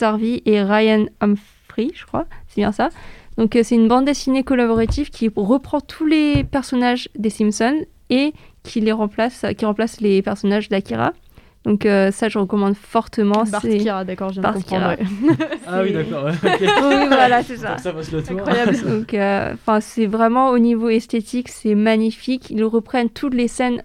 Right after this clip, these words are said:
Speaker 1: euh, donc de, du manga original d'Akira. Et, euh, donc, euh, voilà, je recommande fortement.
Speaker 3: C'est génial, ça.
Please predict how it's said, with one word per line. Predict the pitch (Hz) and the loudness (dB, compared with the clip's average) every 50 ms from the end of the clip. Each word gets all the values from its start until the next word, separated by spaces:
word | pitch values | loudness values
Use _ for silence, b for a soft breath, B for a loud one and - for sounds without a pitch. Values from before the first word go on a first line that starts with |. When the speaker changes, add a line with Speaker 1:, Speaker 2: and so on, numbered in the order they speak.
| - - | -4 -2
Speaker 1:
euh, | 214 208 208 202 214 233 214 | 0 2 2 0 0 -2 -2
donc | 202 202 202 208 - | -2 -4 -4 -2 0
de, | 214 208 208 202 202 - | 0 2 2 2 0 -2
du | 196 202 208 | -4 -4 -2
manga | 208 202 202 202 202 202 202 | -2 0 0 0 0 -2 -2
original | 202 214 208 208 220 202 208 208 | -2 -4 -4 -2 -2 -2 0 0
d'Akira. | 208 233 202 - - 202 202 214 240 302 339 415 480 - - | -2 -4 -6 -6 -6 -2 0 0 0 0 0 -4 -8 -8 -4
Et, | 226 214 202 254 | -2 -2 -2 -2
euh, | - - - - | -4 -6 -8 -10
donc, | - - - 226 - | -10 -10 -12 -12 -12
euh, | - 320 - 311 | -12 -12 -10 -6
voilà, | 226 214 208 226 - - - _ - - | -6 -4 -4 -6 -6 -10 -14 _ -20 -16
je | 220 233 | -14 -12
recommande | 240 226 - - - - 240 | -12 -12 -12 -12 -14 -14 -14
fortement. | - - 226 - - - - | -14 -16 -16 -16 -16 -16 -12
Speaker 3:
C'est | - - 117 | -8 -8 -8
génial, | 104 113 131 151 180 202 220 208 | -6 -6 -6 -6 -6 -8 -10 -12
ça. | 196 | -12